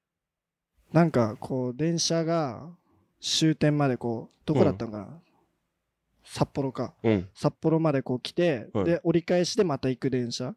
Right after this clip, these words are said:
Speaker 2: はいはいはい。
Speaker 1: で、みんな乗ってくるじゃん。
Speaker 2: うん。
Speaker 1: で、一人だけこう寝てるやつがいて。
Speaker 2: はい。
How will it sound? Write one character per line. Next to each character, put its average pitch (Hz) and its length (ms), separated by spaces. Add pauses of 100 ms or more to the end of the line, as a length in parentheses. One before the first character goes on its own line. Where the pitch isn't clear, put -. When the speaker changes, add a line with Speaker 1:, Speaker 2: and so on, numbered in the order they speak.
Speaker 2:
は 143 120
い - 20
は 117 80
い 110 40
は 107 180
い。 95 100 (120)
Speaker 1:
で、 170 320 (880)
み 170 140
ん 165 40
な 160 80
乗 147 100
っ - 40
て - 160
く 165 140
る 139 100
じ 120 80
ゃ 104 80
ん。 113 60
Speaker 2:
う 104 200
ん。 - 20
Speaker 1:
で、 123 100
一 139 60
人 185 180
だ 180 100
け 170 120
こ 156 140
う 147 40
寝 151 160
て 165 120
る 165 80
や 156 100
つ - 140
が 117 80
い 113 60
て。 107 200
Speaker 2:
は 92 260
い。 - 60